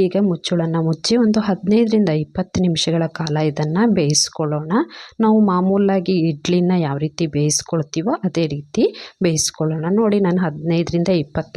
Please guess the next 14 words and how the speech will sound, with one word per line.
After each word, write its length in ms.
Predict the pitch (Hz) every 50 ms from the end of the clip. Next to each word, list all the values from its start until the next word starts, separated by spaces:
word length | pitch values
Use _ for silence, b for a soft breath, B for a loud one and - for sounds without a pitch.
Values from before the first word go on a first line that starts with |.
| 160 165
ನಿಮಿಷದ 380 | 185 196 - 214 - 185 170 156
ನಂತರ 300 | 151 147 147 143 151 151 147
ಇದನ್ನ 200 | 147 147 156 151 147 - 156
ತೆಗೆದಾಗ 420 | 147 - - 147 156 147 143 147 233 247 220
ಇದು 80 | 170 160
ನೋಡಿ 180 | 151 156 175 190 - - 180 156 156
ಚೆನ್ನಾಗಿ 300 | 147 147 143 135 - 185 208 196 165
ಬೆಂದಿದೆ 440 | 156 147 139 143 143 147 147 147 147 143 143
ಇದು. 180 | 143 - 196 262 359 B B B B B B B 220
ಇದನ್ನ 260 | 208 208 214 220 220 220 202
ಒಂದು 180 | 175 156 151 196 190 - -
ಪ್ಲೇಟಿಗೆ 440 | 170 160 156 156 147 - 139 151 180 202
ಹಾಕ್ಕೊಳ್ಳೋಣ 580 | - 160 143 - - 139 139 139 143 139 139 143 143 143 139
ಈಗ. 140 | 139 -